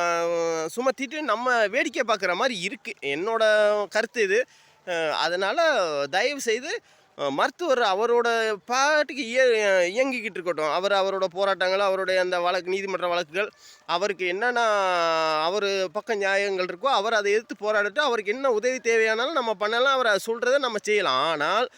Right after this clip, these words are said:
அதையும் தாண்டி நமக்கான கடமைகளை நம்ம கண்டிப்பா நிறைவு செய்யணும். அப்படி இருந்தா தான் இது வந்து மக்கள் போராட்டமா ஒரு வெற்றியை காணலாமே ஒழிய, இல்லை என்றால், ஆ, அப்படியே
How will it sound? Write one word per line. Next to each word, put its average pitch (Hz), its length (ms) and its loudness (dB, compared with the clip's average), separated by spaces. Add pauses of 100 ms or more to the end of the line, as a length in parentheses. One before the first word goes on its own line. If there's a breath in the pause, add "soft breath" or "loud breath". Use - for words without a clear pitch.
(280 soft breath)
அதையும் 220 540 -4
தாண்டி 180 500 -2
நமக்கான 240 600 0
கடமைகளை 220 580 0
நம்ம 202 180 -2
கண்டிப்பா 226 580 -2
நிறைவு 196 400 2
செய்யணும். 160 400 -2
அப்படி 151 240 -6
இருந்தா 226 480 0
தான் 254 180 2 (340 soft breath)
இது 147 220 -8
வந்து 202 360 -4 (300)
மக்கள் 175 380 0
போராட்டமா 170 840 -2
ஒரு 139 160 -4
வெற்றியை 226 380 -2
காணலாமே 160 580 0
ஒழிய, 151 320 -2
இல்லை 208 340 -2
என்றால், 233 340 0 (360 soft breath)
ஆ, 151 380 0
அப்படியே 196 320 0